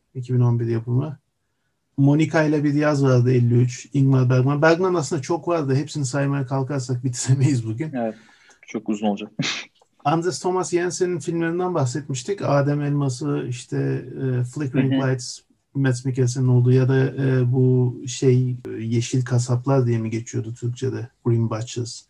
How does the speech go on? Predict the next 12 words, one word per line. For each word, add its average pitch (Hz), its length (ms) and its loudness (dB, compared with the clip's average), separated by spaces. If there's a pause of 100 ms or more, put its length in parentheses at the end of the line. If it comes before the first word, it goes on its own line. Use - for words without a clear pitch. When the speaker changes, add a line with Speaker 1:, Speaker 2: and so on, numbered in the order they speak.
Speaker 1:
O 139 120 6
olsun. 127 420 4
Bunların 139 280 4
hepsi 147 380 -2
hakikaten 139 600 -2
kara 139 160 2
Speaker 2:
Evet, 107 160 6
evet. 143 80 0
Speaker 1:
komedinin 139 480 0
çok 135 300 -4
güzel 135 280 4
örnekleri. 120 640 4